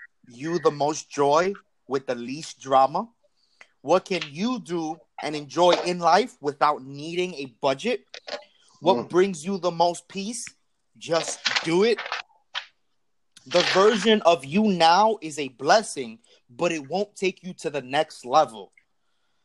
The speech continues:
Speaker 1: And lastly, the dream requires a duo.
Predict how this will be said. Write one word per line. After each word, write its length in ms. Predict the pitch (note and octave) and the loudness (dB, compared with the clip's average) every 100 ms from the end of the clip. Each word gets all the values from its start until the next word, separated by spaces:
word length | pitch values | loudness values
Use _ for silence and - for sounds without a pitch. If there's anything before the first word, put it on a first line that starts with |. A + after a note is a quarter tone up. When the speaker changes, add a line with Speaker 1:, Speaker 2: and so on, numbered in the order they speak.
| - | -8
Speaker 1:
And 220 | C#3 C#3 | -8 0
lastly, 520 | D#3+ F#3 F#3+ - D3+ | 4 4 2 -4 -10
the 180 | C#3+ C3+ | -8 -8
dream 640 | C3+ C3+ D3+ F#3 G3 G3+ G3+ C3+ | -10 -10 -6 -6 -6 -8 -10 -8
requires 920 | C#3 C3 - D#3 D#3 D#3 D#3 D3+ - - _ - | -8 -4 4 6 6 4 4 0 -6 -18 _ -2
a 180 | C#3 - | -2 -2
duo. 480 | D#3+ F3 C#3 G#2 F#2 | 0 4 4 0 -8